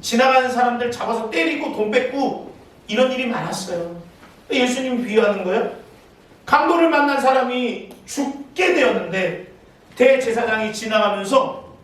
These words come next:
보고 그냥 지나갔어. 레위인도 보고 그냥 지나갔어. 근데 사마리아인은 보고 가서 불쌍히 여겨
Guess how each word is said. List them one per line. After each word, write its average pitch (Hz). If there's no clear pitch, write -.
보고 330
그냥 -
지나갔어. 330
레위인도 339
보고 302
그냥 349
지나갔어. 294
근데 302
사마리아인은 330
보고 -
가서 226
불쌍히 247
여겨 220